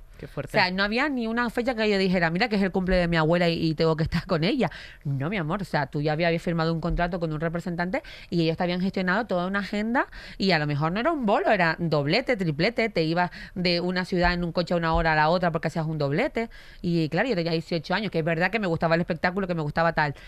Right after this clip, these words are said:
Speaker 2: y que no era el típico bolo al uso, porque yo siempre que llevaba un bolo cogía el micrófono y yo quiero cantar, y cantaba, <laughs> ¿sabes? Entonces era como todo el mundo flipando, como en plan, "Hostia, esta tía ha cogido el micrófono aquí", porque no era el típico de,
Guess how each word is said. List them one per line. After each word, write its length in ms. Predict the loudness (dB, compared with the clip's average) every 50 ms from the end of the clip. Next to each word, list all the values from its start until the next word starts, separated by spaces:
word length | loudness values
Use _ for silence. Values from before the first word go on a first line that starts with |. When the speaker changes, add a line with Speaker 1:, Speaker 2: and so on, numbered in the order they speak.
| -20 -20 -20 -20 -12 -4
Speaker 2:
y 120 | -4 -2 0
que 140 | 0 0
no 100 | 2 2
era 100 | 2 2
el 100 | 2 2
típico 340 | 0 -2 -2 0 0 0 2
bolo 180 | 2 2 2 2
al 80 | 2
uso, 160 | 2 0 0 0
porque 160 | 0 0 0
yo 60 | 0
siempre 180 | 0 -2 0 0
que 80 | 2
llevaba 180 | 2 4 2 2
un 120 | 2 2
bolo 180 | 2 2 2 2
cogía 160 | 2 2 2
el 60 | 2 0
micrófono 280 | -2 -2 -2 -2 -4
y 20 | -4
yo 80 | -2
quiero 160 | -2 0 0
cantar, 320 | 0 -2 -2 -2 -4 -4 -4 -12 -20 -14 -10 -10 -4 -2
y 100 | -2 0
cantaba, 540 | 2 2 2 4 6 6 8 8 6 4 2
<laughs> 640 | -2 -6 -8 -4 -2 -2 0 4 4 4 4 2 -8
¿sabes? 360 | -4 2 2 4 4 4 2 2
Entonces 280 | 2 0 0 0 2
era 140 | 0 2 2
como 140 | 0 -2 0
todo 80 | 0 -2
el 40 | -2
mundo 160 | -2 -2 -2
flipando, 320 | -2 0 0 0 0 0
como 120 | 0 -2 0
en 60 | 0
plan, 120 | 0 0 0
"Hostia, 300 | -2 0 0 0 0 2
esta 180 | 0 0 0
tía 140 | 0 -2 0
ha 20 |
cogido 240 | 2 2 2 4 2
el 80 | 2 0
micrófono 400 | -2 0 -2 -2 -2 0 -2 -2
aquí", 160 | -2 -2 -2
porque 220 | -2 -2 -2 -2 -2
no 80 | -2
era 120 | 0 0 0
el 100 | -2 -2
típico 320 | -4 -4 -4 -2 -2 0
de, 160 | 0 0 -2